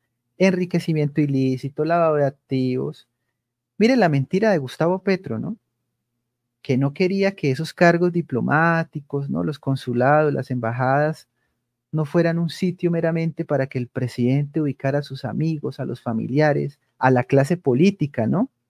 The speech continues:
A los hijos de reconocidos políticos, a los familiares de reconocidos congresistas. Pues es lo que ha hecho, ¿no? Pero mentía, mentía el señor Gustavo Petro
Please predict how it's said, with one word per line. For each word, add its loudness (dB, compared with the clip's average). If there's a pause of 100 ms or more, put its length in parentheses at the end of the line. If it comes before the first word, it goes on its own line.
(320)
A 4
los -2
hijos 4
de 4
reconocidos 0
políticos, 0
a -2
los -6
familiares 2
de 0
reconocidos -4
congresistas. -4 (1700)
Pues 2
es 6
lo 2
que 4
ha 8
hecho, 2
¿no? -2 (320)
Pero 8
mentía, 2 (240)
mentía 0
el 2
señor -2
Gustavo 0
Petro -2